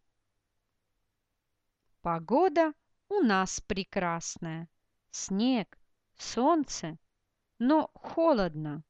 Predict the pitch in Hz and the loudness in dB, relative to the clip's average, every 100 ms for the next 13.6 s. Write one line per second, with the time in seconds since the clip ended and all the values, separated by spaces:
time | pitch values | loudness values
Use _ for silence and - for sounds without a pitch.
0 | _ _ _ _ _ _ _ _ - - | _ _ _ _ _ _ _ _ -2 0
1 | 202 180 226 381 - _ _ _ 170 214 | 0 0 0 0 -4 _ _ _ _ 0
2 | 349 330 170 - _ _ 160 147 175 277 | 2 2 0 -4 _ _ _ -6 -2 0
3 | 359 - - 330 - - _ 185 196 190 | -2 -8 -4 -4 -6 -20 _ 0 2 2
4 | 190 180 - 196 - 196 185 175 156 151 | 0 -8 -6 -4 -4 -2 -2 -2 -4 -8
5 | 156 - _ _ _ _ _ _ _ _ | -10 -12 _ _ _ _ _ _ _ _
6 | _ _ _ _ _ - 285 - - 427 | _ _ _ _ _ -2 0 0 0 0
7 | - 285 170 190 190 151 147 151 _ _ | 0 -2 -2 0 0 0 -6 -10 _ _
8 | - 247 247 240 185 180 - 254 240 175 | 0 2 4 4 2 0 0 2 2 0
9 | - 156 147 - _ _ _ _ _ _ | -4 -10 -10 -12 _ _ _ _ _ _
10 | _ _ _ _ _ _ _ _ 359 359 | _ _ _ _ _ _ _ _ -2 -2
11 | - 330 202 160 165 _ - 247 208 170 | 0 0 2 0 -6 _ -6 -4 0 -2
12 | - - 240 - 415 415 226 170 170 - | -2 -4 -4 0 2 2 0 -4 -8 0
13 | 311 254 175 156 156 | 0 0 -4 -4 -6